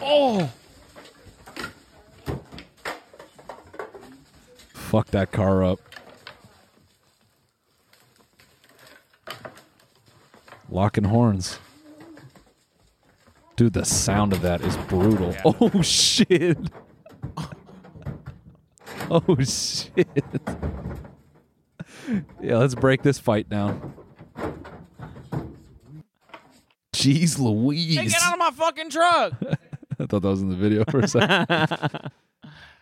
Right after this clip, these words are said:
Speaker 1: Hey, y'all, take that horseplay over there.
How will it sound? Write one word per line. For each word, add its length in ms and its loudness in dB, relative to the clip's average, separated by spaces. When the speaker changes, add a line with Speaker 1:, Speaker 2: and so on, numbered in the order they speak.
Speaker 1:
Hey, 140 -2
y'all, 140 4
take 240 -2
that 120 2
horseplay 500 2
over 260 4
there. 420 2